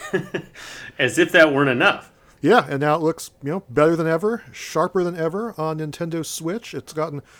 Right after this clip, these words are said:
Speaker 2: quite the facelift over its Wii and three D S counterparts. And, you know, if I recall correctly, it's been a while since I played the game, you know, this game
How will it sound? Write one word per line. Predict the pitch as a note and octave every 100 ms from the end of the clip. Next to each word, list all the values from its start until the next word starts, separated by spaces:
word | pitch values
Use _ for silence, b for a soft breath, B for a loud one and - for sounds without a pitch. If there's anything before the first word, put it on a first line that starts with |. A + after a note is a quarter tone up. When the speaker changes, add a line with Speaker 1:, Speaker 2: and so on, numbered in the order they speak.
| B
Speaker 2:
quite | E3 F3
the |
facelift | - F#3 - G#3+ -
over | D#3+ D#3
its | C#3+ -
Wii | C3 D3+ D#3 F#3
and | C#3 C3
three | D3+
D | D3+ D3+
S | D3 -
counterparts. | - D#3 D#3+ - D#3+ G#3+ - - b b b b b
And, | E3+ F#3
you | F#3+
know, | F#3+ _
if | G3 C4 - _ -
I | F#3
recall | G3 - F#3 A#3+ F3+
correctly, | - D3+ G#3 -
it's | B2
been | - G3+
a |
while | F3
since | G3+ E3
I | A2+
played | - B3+ A3+
the |
game, | C3 A2 A2
you | C3+
know, | C3+ C3+ B B A2 B
this | E3+ G3+
game | F3+ G#3 G#3+